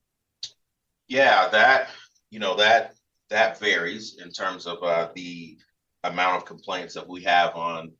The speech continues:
on a weekly basis. But if I were to maybe break it down on a weekly basis in terms of what comes across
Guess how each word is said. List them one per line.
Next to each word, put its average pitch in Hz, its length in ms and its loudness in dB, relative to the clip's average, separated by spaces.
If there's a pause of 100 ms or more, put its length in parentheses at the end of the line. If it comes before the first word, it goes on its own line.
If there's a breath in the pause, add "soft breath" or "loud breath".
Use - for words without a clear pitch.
(340)
on - 120 -6
a 85 40 -8
weekly 95 340 -12
basis. 90 420 -2
But 92 160 -4
if 85 100 -2
I - 100 4
were - 160 -2
to 92 100 -4
maybe 92 260 -6
break 95 320 0
it 87 120 -2
down 90 300 2
on 87 220 -6
a 85 120 -6
weekly 101 400 -10
basis 95 560 -4
in 87 60 -20
terms 87 300 -14
of - 100 -16
what - 180 -6
comes 90 280 -12
across 90 640 -10